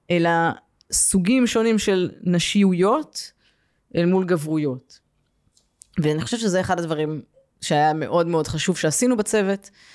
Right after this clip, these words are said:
אה, ואחד הדברים שהכי השפיעו עליי, כמו גם לפתוח את העיניים ולדעת, באמת, אני לא באה ממחול, אני זאת שאמרתי לך, "מה פתאום, אתם רק נשים שם." ופתאום לשבת ליד ה-,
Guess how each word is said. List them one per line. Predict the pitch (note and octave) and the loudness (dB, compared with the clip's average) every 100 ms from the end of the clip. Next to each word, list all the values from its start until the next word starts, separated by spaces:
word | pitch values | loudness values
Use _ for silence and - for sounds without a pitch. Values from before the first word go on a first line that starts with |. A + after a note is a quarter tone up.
| - _ _ | -20 _ _
אה, | E3 D#3 D3+ D3+ D3+ D3 D3 D3 C#3+ | 0 2 0 0 0 -2 -2 -4 -2
ואחד | D#3 D3+ D3+ E3 | 0 0 0 0
הדברים | D#3 D3 | -2 -2
שהכי | D3+ C#3+ E3 | -6 -2 -2
השפיעו | - E3 D3+ | 0 0 2
עליי, | D3 F3+ G3+ F3+ D#3+ _ _ _ _ _ - | 4 4 2 0 -4 _ _ _ _ _ -2
כמו | G#3+ A3 | 0 2
גם | C4 F#4+ F#3 - | 2 2 0 -4
לפתוח | E3 - A#3 | -6 -2 -2
את | - | 0
העיניים | D4+ G4+ A3+ | 2 2 2
ולדעת, | D3 D#3 D3+ A#3+ A#3+ - | 0 -2 0 0 0 -4
באמת, | - A3+ G4 | -6 -6 -6
אני | D3+ | -2
לא | G3 | -2
באה | G#4 | 0
ממחול, | G4 F3 D#3 D#3 | 2 2 2 0
אני | D3 F3 C#4 | 0 0 2
זאת | A3 F3+ | 0 0
שאמרתי | F#3 G#3 D4+ | 0 0 0
לך, | C#4 E3 | 0 0
"מה | E3+ - | -2 -2
פתאום, | D4 E4 B3 | -2 0 0
אתם | F#3+ F#3 | 0 0
רק | F3 C4 | 0 0
נשים | C4 - F4+ | 0 2 0
שם." | D4+ E3+ D3 - _ _ _ _ _ _ _ _ _ | 2 0 -2 -8 _ _ _ _ _ _ _ _ _
ופתאום | - D#3 D#3 F3 F#3+ A#3+ | -4 -2 -2 -2 -2 0
לשבת | A#3 - B3+ D4 D4 | 0 0 0 0 0
ליד | G#3+ G3 G#3+ A#3 | 0 2 2 0
ה-, | A3 | 0